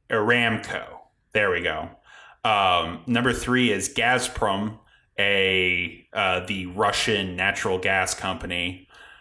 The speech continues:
Number four is National Iranian Oil. And then number five is ExxonMobil. So,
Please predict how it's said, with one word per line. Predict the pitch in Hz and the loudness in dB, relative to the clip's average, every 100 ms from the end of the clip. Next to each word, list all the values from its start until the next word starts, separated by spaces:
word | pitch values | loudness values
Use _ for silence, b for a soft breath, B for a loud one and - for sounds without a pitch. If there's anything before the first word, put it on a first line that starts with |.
| B 120 | B -2
Number | 113 104 | 2 2
four | - 123 123 110 | 2 4 6 4
is | 95 107 101 95 87 - | 2 0 2 2 0 -2
National | 110 110 - 110 104 98 | 0 0 0 0 0 0
Iranian | 92 95 95 104 107 95 90 | 0 0 2 2 2 0 0
Oil. | 107 117 92 87 85 78 - _ b b | 2 4 4 0 -4 -6 -14 _ b b
And | 107 92 | -2 0
then | 87 | 0
number | 90 87 | -2 -4
five | - 95 82 82 78 | -2 -2 -4 -8 -8
is | - | -4
ExxonMobil. | 87 - - 82 80 90 85 - - - _ B B B B B | -2 -2 -4 -6 -4 -4 -4 -6 -16 -20 _ B B B B B
So, | - - 120 117 113 107 107 104 104 - | -2 2 4 6 6 6 4 2 -2 -6